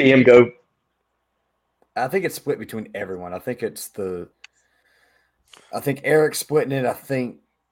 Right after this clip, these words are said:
Speaker 2: Trevor Baines
Speaker 1: Nah,
Speaker 2: splitting
Speaker 1: Eric's,
Speaker 2: it.
Speaker 1: Eric's the twenty, and the nineteen's like, like Joe Graff Junior and a couple
Speaker 2: No.
Speaker 1: other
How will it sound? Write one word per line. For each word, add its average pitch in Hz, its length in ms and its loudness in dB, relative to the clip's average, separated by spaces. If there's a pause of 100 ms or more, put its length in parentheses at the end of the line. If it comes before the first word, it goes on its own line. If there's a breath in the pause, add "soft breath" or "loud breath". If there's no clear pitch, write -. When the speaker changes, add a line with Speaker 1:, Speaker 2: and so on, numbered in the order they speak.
(140)
Speaker 2:
Trevor 107 300 -10
Baines 139 340 0
Speaker 1:
Nah, 131 200 4
Speaker 2:
splitting 143 100 8
Speaker 1:
Eric's, 185 240 6
Speaker 2:
it. - 440 -14 (1000)
Speaker 1:
Eric's 180 360 8
the 123 100 8
twenty, 123 600 6 (680)
and 135 120 6
the 127 60 8
nineteen's 131 640 6
like, 110 380 6 (540)
like 110 260 4
Joe 120 260 6
Graff 117 440 6
Junior 117 480 6
and 117 80 6
a 110 60 4
couple 120 320 4
Speaker 2:
No. 113 60 6
Speaker 1:
other 117 340 6